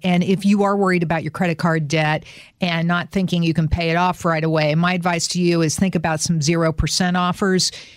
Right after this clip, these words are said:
You can roll out over your credit card debt to a credit card with zero percent for a locked period of time, pay that darn thing off,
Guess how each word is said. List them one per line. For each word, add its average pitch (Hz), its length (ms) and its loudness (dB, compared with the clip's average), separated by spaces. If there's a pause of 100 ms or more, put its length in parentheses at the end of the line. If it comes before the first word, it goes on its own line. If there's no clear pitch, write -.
(100)
You 185 100 -2
can 165 200 2
roll 185 360 2
out 175 360 0
over 185 260 2
your 170 140 0
credit 180 260 -2
card 180 220 -2
debt 165 300 -2
to 156 400 0 (500)
a 156 260 -2
credit 185 260 -4
card 180 280 -2
with 156 200 -2
zero 180 400 2
percent 175 520 0
for 170 180 0
a 151 80 2
locked 170 560 0
period 175 360 2
of 143 140 -2
time, 175 520 0 (300)
pay 202 260 0
that 180 240 -2
darn 175 260 0
thing 165 360 0
off, 170 500 0